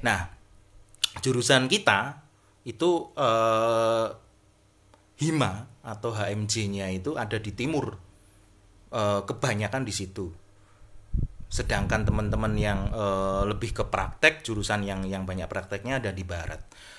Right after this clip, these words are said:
Ada dua jurusan yang di, di kampus barat, di, ya, di kampus barat. Sik, satu, dua, oh, tiga, sorry, ada tiga jurusan yang ada di kam-, di kampus barat. Sisanya ada di kampus timur.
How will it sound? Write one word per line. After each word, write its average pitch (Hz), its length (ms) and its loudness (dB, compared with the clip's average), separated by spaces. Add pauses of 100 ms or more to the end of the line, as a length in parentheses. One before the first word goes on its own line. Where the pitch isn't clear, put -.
Ada 117 240 2
dua 120 160 0
jurusan 113 480 0
yang 110 240 -2
di, 107 160 -2 (880)
di 98 80 -4
kampus 104 400 0
barat, 90 240 -4
di, 107 240 0
ya, 92 240 0
di 98 160 -6
kampus 95 240 -2
barat. 85 320 -2 (720)
Sik, - 240 -6
satu, 95 480 -12
dua, 90 560 -12 (320)
oh, 214 160 4
tiga, 180 320 12
sorry, 127 240 2
ada 117 160 -2
tiga 117 240 -2
jurusan 110 400 -2
yang 113 80 -4
ada 104 160 -6
di 98 80 -12
kam-, 98 160 -8
di 101 160 -16
kampus 95 240 -10
barat. 107 240 -2
Sisanya 147 400 2
ada 135 160 2
di 131 160 -4 (400)
kampus 127 320 2
timur. 120 400 -2